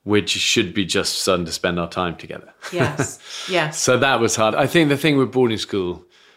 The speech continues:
Speaker 1: there's no doubt what you say is true. And I definitely felt that 'cause I was so close to my parents as a kid growing up, especially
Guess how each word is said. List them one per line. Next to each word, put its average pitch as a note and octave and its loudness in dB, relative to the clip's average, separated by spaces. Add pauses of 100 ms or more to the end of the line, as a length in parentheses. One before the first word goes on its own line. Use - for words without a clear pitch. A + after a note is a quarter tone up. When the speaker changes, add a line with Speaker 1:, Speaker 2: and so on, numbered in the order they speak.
(160)
Speaker 1:
there's G#2+ -4
no B2 4
doubt F#2 -2
what F#2 -2
you F#2 -4
say F2+ -2
is E2+ -8
true. - -4 (320)
And G#2 0
I G#2 2
definitely G2+ -2
felt F2+ -2
that E2+ -2
'cause - -10
I G2+ 4
was F#2 0
so G2+ 4
close G2+ 0
to - -4
my F2+ -2
parents F2 -4
as - -6
a - -8
kid F2 -6
growing E2+ -4
up, - -8
especially - -6